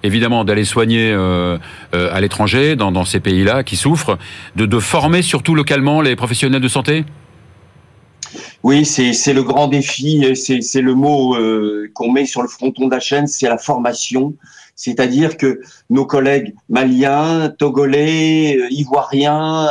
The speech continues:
Speaker 2: afghans ou dans tous les pays où nous sommes, les former pour qu'ils puissent opérer et leur fournir, euh, le, le, le matériel pour ça.
Speaker 1: Mhm.
Speaker 2: Alors,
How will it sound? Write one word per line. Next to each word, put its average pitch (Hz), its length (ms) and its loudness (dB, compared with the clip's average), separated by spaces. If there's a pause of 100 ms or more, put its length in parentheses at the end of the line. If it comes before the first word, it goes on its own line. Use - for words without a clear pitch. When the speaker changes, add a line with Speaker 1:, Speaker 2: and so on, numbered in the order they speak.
Speaker 2:
afghans 147 680 0
ou 131 320 2
dans 127 160 -2
tous 143 140 -10
les 139 100 -2
pays 143 220 0
où 131 60 4
nous 123 120 0
sommes, 156 360 -2 (420)
les 135 120 0
former 156 520 0
pour 147 200 -4
qu'ils 117 200 -4
puissent 143 260 -6
opérer 135 580 2
et 131 100 0
leur 123 200 -2
fournir, 131 500 0 (420)
euh, 117 180 2
le, 113 380 2
le, 110 260 0
le 104 140 -2
matériel 131 480 0
pour - 260 -8
ça. 101 240 -6 (100)
Speaker 1:
Mhm. 85 300 -14
Speaker 2:
Alors, 143 380 0